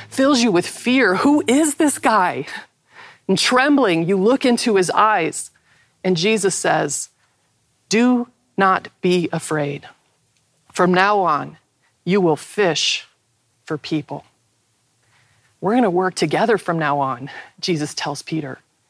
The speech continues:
He invites Peter, James, and John to, to shift their focus from, from catching fish to catching people, or as we like to say, helping people find their way back to God.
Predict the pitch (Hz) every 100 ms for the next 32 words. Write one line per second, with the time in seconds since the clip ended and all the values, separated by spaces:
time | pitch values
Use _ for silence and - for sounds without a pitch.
0 | _ _ - - 214 202 165 247 240 -
1 | - 247 247 214 165 160 214 233 208 175
2 | 175 208 202 - 165 - - - - -
3 | - 262 294 - 208 - 208 196 - 226
4 | 294 180 - 196 175 - - 208 165 -
5 | 302 - 262 196 - - 320 220 190 -
6 | - - - - - - - 311 285 294
7 | 240 220 - - _ - 302 294 170 147
8 | 208 220 220 220 294 269 220 - 208 -
9 | 175 165 - - - - 269 269 285 262
10 | - 220 196 180 - 202 220 220 208 190
11 | 160 143 - 180 170 190 185 151